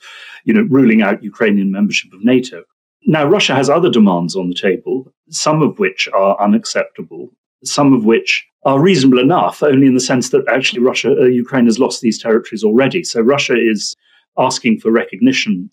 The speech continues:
of Russian sovereignty over Crimea and asking for a Ukrainian recognition of the independence of the Donbas republics. Well,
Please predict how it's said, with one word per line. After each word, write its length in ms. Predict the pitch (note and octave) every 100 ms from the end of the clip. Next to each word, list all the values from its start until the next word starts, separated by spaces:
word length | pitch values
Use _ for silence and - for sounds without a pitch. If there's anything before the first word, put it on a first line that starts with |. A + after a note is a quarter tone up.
| -
of 220 | G#2 F#2+ _
Russian 300 | A2 - G#2+
sovereignty 500 | - A2+ G#2 G2 G#2+
over 160 | F#2+ F#3
Crimea 720 | _ - G2+ C3+ B2+ - - _ _ - - - - _ _ -
and 540 | B2+ C3 C3 C3 B2+ C#3 _
asking 460 | C#3 B2+ A#2 - A#2
for 480 | A2 B2 A#2+ A#2 A2 - _ _ _
a 100 | A#2+
Ukrainian 520 | A#2+ A2+ C3 A#2 A2
recognition 540 | A2 G#2+ G#2+ A2+ - A#2
of 80 | G2+
the 100 | A2+
independence 600 | A2 - A#2 G#2 G#2 -
of 60 |
the 80 | G2+
Donbas 520 | A2 C3+ A#2+ D#2+ -
republics. 640 | - _ G2+ F#2 F2+ - - _ _
Well, 380 | C3 C3+ C3 B2+